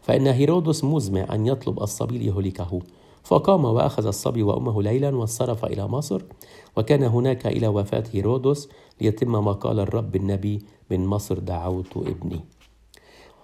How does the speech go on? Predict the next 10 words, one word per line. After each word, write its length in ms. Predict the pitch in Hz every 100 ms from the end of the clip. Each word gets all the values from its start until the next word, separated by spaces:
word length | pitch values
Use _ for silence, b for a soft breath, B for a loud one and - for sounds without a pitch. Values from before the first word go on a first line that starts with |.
| B
ومن 160 | - 175
ذلك 360 | 165 214 165 131
الحين 420 | 117 165 185 190
أخذت 420 | 156 123 113 -
تلك 220 | 135 -
الأمصار 840 | 107 - 117 - 107 101 - 139 123
الأفريقية 920 | - 113 - 104 - 143 131 117 104
تذهب 540 | 107 139 107 98 101
الدين 420 | 98 98 135 113
الحقيقي، 1000 | 107 101 - 101 - 127 143 - 180 202